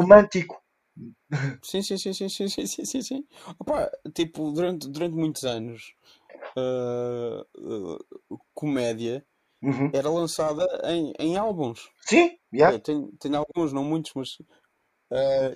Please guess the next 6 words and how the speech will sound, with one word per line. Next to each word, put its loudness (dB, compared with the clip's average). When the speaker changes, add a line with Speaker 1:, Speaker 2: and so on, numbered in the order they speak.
Speaker 2:
e 0
era 0
em 0
álbuns, -2
tipo, -8
ah, -4